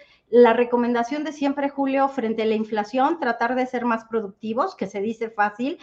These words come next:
pero cada uno de nosotros en el ámbito de nuestra competencia podemos hacerlo,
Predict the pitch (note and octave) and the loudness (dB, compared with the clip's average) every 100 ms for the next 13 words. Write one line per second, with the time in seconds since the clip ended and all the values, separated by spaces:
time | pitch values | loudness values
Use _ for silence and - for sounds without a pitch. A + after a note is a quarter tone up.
0 | - - _ A#3+ A#3+ A#3+ D#4 E4+ E4+ E4 | -18 -20 _ 2 4 4 0 2 0 0
1 | D#4+ C#4+ A#3+ B3+ C#4 B3+ A#3+ A3 A3 A3 | -2 -2 -2 -4 -6 -6 -4 -4 -4 -4
2 | A#3 A#3 B3+ A#3 G#3 F#3+ - G3+ G3 G3 | -6 -6 -4 -4 -4 -6 -6 -10 -8 -8
3 | G3 G3+ G#3 A#3 - G#3 G3+ A3+ G#3+ - | -10 -10 -8 -8 -8 -8 -8 -8 -10 -6
4 | G#3+ A3 C4 | -2 2 2